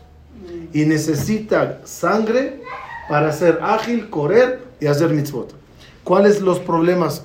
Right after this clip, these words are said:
Speaker 2: o por qué son los problemas que tenemos en la vida? Porque usamos la grasa para las mitzvot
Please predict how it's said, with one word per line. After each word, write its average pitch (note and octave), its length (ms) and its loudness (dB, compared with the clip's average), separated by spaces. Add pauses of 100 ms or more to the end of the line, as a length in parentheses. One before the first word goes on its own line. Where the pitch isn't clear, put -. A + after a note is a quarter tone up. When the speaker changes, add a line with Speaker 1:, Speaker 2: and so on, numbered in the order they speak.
Speaker 2:
o C#3 160 -6
por B2+ 160 -4
qué F#3+ 100 -2
son F#3+ 160 -2
los E3 100 -2
problemas D#3 440 -2
que C3+ 120 -6
tenemos C#3 440 -2
en B2+ 100 -4
la B2 80 -4
vida? D3+ 440 -2 (440)
Porque D3+ 220 0
usamos G3 400 2
la E3 140 4
grasa F3 440 2
para C#3 240 2
las C3+ 140 2
mitzvot G3+ 520 0